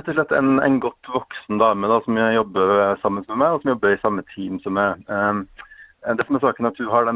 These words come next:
siste par ukene, både før påskeferien og nå da etter påskeferien, bestemt seg for å gjennomføre en ganske sånn grundig jusdiett, eh, hvor intensjonen er rett og slett at du da skal detoxe og rengjøre kroppen sin ved hjelp av, ja, alle slags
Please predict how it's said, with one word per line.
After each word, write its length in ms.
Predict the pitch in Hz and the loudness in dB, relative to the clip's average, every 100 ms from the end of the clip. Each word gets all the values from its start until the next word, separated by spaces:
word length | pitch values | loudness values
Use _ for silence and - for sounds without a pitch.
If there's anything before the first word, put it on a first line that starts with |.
| - | -4
siste 320 | 131 - - | -12 -10 -2
par 160 | 113 113 | 0 0
ukene, 560 | 107 - 101 107 104 | -2 0 0 0 -2
både 280 | 98 104 95 - | 0 0 0 -6
før 180 | 104 107 - | -4 -2 0
påskeferien 560 | 113 107 101 107 127 | -2 -4 -4 0 0
og 60 | 113 | 0
nå 80 | 104 101 | 0 2
da 140 | 101 110 | 2 2
etter 260 | - 101 | -2 -4
påskeferien, 480 | 127 135 - 117 139 | -2 -2 0 0 0
bestemt 320 | 127 120 95 | 0 -2 -4
seg 160 | - 95 | -6 -4
for 140 | 104 104 | 2 4
å 60 | 104 110 | 4 4
gjennomføre 400 | 113 95 - 101 104 | 2 -2 -4 -4 -2
en 100 | 110 | -4
ganske 300 | 101 104 101 | -6 -6 -4
sånn 160 | 101 | -4
grundig 540 | 101 120 107 95 92 101 101 | -6 -6 -4 -4 -4 -6 -6
jusdiett, 960 | 101 90 - - - 95 117 _ - - _ - - - - - | -8 -8 -14 -20 -4 -2 -4 _ -20 -20 _ -20 -20 -20 -16 -2
eh, 520 | 107 104 104 101 101 101 107 | 0 2 4 2 0 -2 -2
hvor 120 | 107 | -2
intensjonen 480 | 101 107 107 101 101 | -2 -8 -6 -2 -2
er 80 | |
rett 80 | 98 | -2
og 80 | 104 | -4
slett 160 | 101 104 | -6 -4
at 80 | |
du 60 | 104 | -4
da 60 | 98 | -2
skal 160 | - - | -2 -6
detoxe 720 | 104 92 - 98 - - - 104 | -10 -16 -16 -20 -20 -20 -8 -2
og 160 | 104 107 | 0 2
rengjøre 400 | 107 95 95 - | 2 0 -4 -4
kroppen 320 | 95 - 90 | -8 -8 -6
sin 320 | 113 123 120 113 | -2 0 0 0
ved 80 | 104 | 2
hjelp 240 | 98 92 101 | 0 2 2
av, 160 | 98 90 92 | 2 0 -8
ja, 80 | - - - | -8 -6 -6
alle 160 | 95 | -6
slags 240 | 107 95 | -8 -8